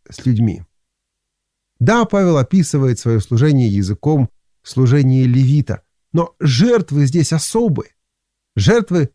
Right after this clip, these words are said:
о которых раньше невозможно было даже и подумать, потому что теперь принесена жертва Иисуса Христа. И апостол Павел делает всё это с полным смирением и говорит обо всём этом с полным смирением.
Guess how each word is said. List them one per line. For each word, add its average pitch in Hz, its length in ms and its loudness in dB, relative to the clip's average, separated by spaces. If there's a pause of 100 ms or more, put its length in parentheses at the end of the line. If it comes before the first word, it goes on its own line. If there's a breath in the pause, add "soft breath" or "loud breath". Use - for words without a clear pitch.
(380)
о 117 80 -6
которых 160 340 0
раньше 185 540 0 (440)
невозможно 139 540 0
было 160 200 -2
даже 143 260 0
и 147 40 -2
подумать, 202 520 -2 (760)
потому 131 380 2
что 117 180 -4
теперь 139 420 -2 (400)
принесена 113 600 0 (140)
жертва 92 440 -2
Иисуса 87 320 -6
Христа. 78 440 -10 (1400)
И 117 60 2
апостол 160 420 2
Павел 170 460 0
делает 143 440 0
всё - 280 -2
это 147 220 0
с - 140 -6
полным 147 380 0
смирением 156 640 0
и 139 40 0
говорит 143 520 0
обо 117 180 0
всём 165 340 -4
этом 123 320 -2
с - 120 -14
полным 160 420 0
смирением. 151 680 0